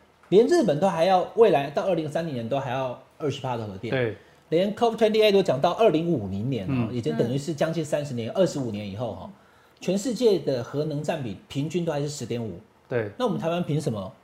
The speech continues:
Speaker 1: 一个四面环海的一个岛国，
Speaker 2: 对。
Speaker 1: 凭什么完全不用核电？
Speaker 2: 所以我也不理解，<clears throat> 你为什么就不承认？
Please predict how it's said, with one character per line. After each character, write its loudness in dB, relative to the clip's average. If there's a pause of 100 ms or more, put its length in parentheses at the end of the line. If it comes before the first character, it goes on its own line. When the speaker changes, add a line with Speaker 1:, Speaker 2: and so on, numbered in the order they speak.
(120)
Speaker 1:
一 -4
个 2
四 -6
面 -2
环 -6
海 -8
的 -10
一 -6
个 -2
岛 -4
国， -12 (140)
Speaker 2:
对。 4
Speaker 1:
凭 4
什 2
么 -4
完 -6
全 -4
不 -8
用 -4
核 -8
电？ 2
Speaker 2:
所 8
以 8
我 8
也 6
不 2
理 2
解， -2 (300)
<clears throat> 8
你 4
为 8
什 2
么 -2
就 2
不 4
承 -4
认？ 4